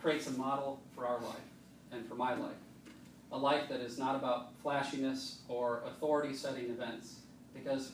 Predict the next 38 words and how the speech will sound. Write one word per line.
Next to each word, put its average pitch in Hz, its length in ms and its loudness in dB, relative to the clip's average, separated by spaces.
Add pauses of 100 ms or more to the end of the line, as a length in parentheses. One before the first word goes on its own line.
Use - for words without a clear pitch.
I 135 100 2
have 156 240 2
my 113 120 -6
authority. - 420 -10 (640)
My 120 140 -2
authority 127 360 2
is 123 100 -4
God, 117 360 0 (480)
and 123 100 -2
I 123 60 0
have 139 180 0
my 135 100 2
marching 135 380 2
orders, 113 520 -4 (160)
which - 140 -12
is - 280 -10 (140)
the 117 60 -10
Bible, 120 420 0 (800)
and 139 280 0 (320)
what 175 180 2
if, - 320 -6 (340)
I 147 80 2
shouldn't 190 320 -2
need 180 440 -2 (120)
anything 135 340 -2
else. - 340 -6 (340)
Now, 131 140 -4
God - 400 4 (220)
is, - 180 -12 (1400)
God 156 260 8
gives 135 200 -2
more 131 180 0
than 117 140 -2
we 117 80 -2
can 117 120 -8
imagine 113 400 -4
or 110 80 -6
ask 117 280 -6